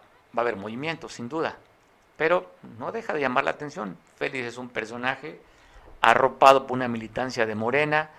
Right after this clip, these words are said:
con un gran liderazgo, a los que le llaman luchadores sociales, así es como le llaman, ya sabe,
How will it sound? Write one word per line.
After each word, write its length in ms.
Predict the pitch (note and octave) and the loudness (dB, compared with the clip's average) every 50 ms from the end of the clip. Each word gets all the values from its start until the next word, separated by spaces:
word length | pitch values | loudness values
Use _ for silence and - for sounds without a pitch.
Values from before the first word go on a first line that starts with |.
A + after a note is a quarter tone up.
| - - - _ _ | -20 -20 -20 _ _
con 180 | - - A2+ A#2 | -10 -8 -6 -6
un 80 | A#2+ A#2+ | -4 0
gran 220 | B2 B2+ C3 B2+ | 2 2 2 2
liderazgo, 720 | B2 A2 G2 G#2 A2 B2+ C#3 D3 C#3+ C#3 D#3 D#3 D#3 - - - _ _ _ _ - - - - - _ _ _ _ _ _ | 0 -2 -4 2 6 8 8 8 8 6 4 4 4 2 -4 -16 _ _ _ _ -20 -20 -20 -20 -20 _ _ _ _ _ _
a 100 | - A#2 | -12 -10
los 180 | A#2+ B2+ A#2 - | -10 -10 -12 -12
que 140 | - C#3 C3 | -12 -10 -10
le 120 | C3+ C3 | -10 -6
llaman 400 | C3+ C#3+ D3 D#3 D#3 D#3+ E3 - - - _ - | -4 -2 0 0 0 0 -2 -6 -14 -20 _ -8
luchadores 680 | C#3+ C#3+ D#3 - - D#3 C#3+ C#3+ D3 D3+ D#3 D#3+ D3 - | -6 -6 -4 0 4 6 6 6 6 4 4 2 0 -2
sociales, 720 | - C#3 A#2+ - - C#3+ D3 C#3+ D3 D#3 F3 F#3+ - - _ _ _ _ _ _ _ _ - - | -6 -8 -8 -6 0 2 2 2 2 0 -4 -8 -12 -16 _ _ _ _ _ _ _ _ -10 -8
así 220 | - A2 - B2+ | -6 -6 -6 -8
es 80 | A#2 - | -12 -12
como 260 | - A#2 G#2 G2+ G#2 | -12 -12 -10 -10 -10
le 120 | G2+ G#2 | -10 -6
llaman, 360 | G#2+ A#2+ B2 A#2+ A#2 B2+ B2+ | -2 0 0 2 0 -2 -4
ya 100 | A2 F#2+ | -6 -12
sabe, 340 | E2+ - A2 B2 D3+ F3 - | -10 -6 -4 -4 -4 -6 -8